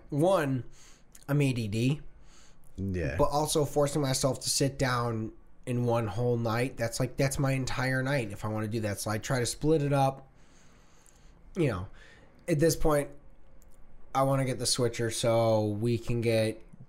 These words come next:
Speaker 2: We can just hit a button.
Speaker 1: I can prac-, yeah, we're
Speaker 2: Yeah.
Speaker 1: gonna practice and I'll get better at, you know, switching
Speaker 2: Yeah.
Speaker 1: between who's talking and whatnot, but
Speaker 2: Which, honestly, you do editing. Let me take care of the switcher.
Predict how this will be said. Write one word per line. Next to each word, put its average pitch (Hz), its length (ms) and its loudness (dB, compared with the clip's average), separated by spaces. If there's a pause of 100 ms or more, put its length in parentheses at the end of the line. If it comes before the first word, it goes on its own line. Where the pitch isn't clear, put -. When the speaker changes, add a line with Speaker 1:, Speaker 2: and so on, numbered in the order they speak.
Speaker 2:
We 76 80 -4
can 69 140 -6
just 71 260 -8
hit 80 180 -4
a 80 60 -2
button. 69 500 -8
Speaker 1:
I 123 120 -4
can 113 180 -4
prac-, 104 300 -2
yeah, 90 300 -6
we're 151 240 2
Speaker 2:
Yeah. 143 60 -2
Speaker 1:
gonna 143 160 0
practice 131 520 0
and 127 100 0
I'll 120 120 0
get 113 200 -2
better 110 240 0
at, 104 220 -4
you 113 140 -4
know, 95 260 -6 (500)
switching 175 400 0
Speaker 2:
Yeah. 151 60 4
Speaker 1:
between 139 300 2
who's 123 240 -2 (420)
talking 107 480 -2
and 101 100 -4
whatnot, 98 500 -6
but 110 140 0
Speaker 2:
Which, 135 220 0
honestly, 127 400 -2
you 95 140 -2
do 85 220 -4
editing. 78 460 -6
Let 87 160 -4
me 82 140 -6
take - 220 -8
care 69 120 -8
of 64 80 -8
the 58 60 -10
switcher. 64 440 -10